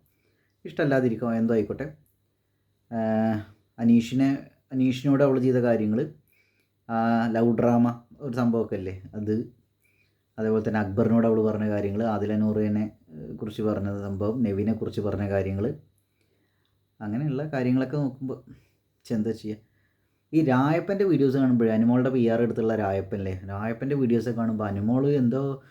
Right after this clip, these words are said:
വലിയ മാലാഖയാണ്, ലോകത്തിലെ ഏറ്റവും അടിപൊളിയായിട്ടുള്ള ഒരുത്തി അനുമോളാണ് എന്നുള്ള രീതിയിലൊക്കെയാണ് മൂപ്പരെ വർത്താനങ്ങൾ.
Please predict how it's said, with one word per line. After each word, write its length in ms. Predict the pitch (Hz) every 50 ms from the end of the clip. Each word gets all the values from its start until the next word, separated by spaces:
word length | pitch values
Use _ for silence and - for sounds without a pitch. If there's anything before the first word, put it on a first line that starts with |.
| _ _ _ _ _ 123
വലിയ 260 | 120 123 123 135 147
മാലാഖയാണ്, 580 | 143 131 123 120 120 120 120 113 117 117 117 113
ലോകത്തിലെ 440 | 113 117 113 117 117 120 131 127 131 127 123
ഏറ്റവും 280 | 117 - - 135 135 127
അടിപൊളിയായിട്ടുള്ള 560 | 120 117 113 120 117 117 113 - 123 120 117
ഒരുത്തി 360 | 117 110 110 104 - 120 117 113 - - _ _ _ _ 113
അനുമോളാണ് 500 | 113 117 113 117 117 120 120 117 113 113
എന്നുള്ള 220 | 113 110 110 110
രീതിയിലൊക്കെയാണ് 540 | 107 107 104 110 107 107 101 - 113 107 107
മൂപ്പരെ 320 | 107 104 101 - 101 107 104
വർത്താനങ്ങൾ. 500 | 104 98 95 - 101 98 98 98 98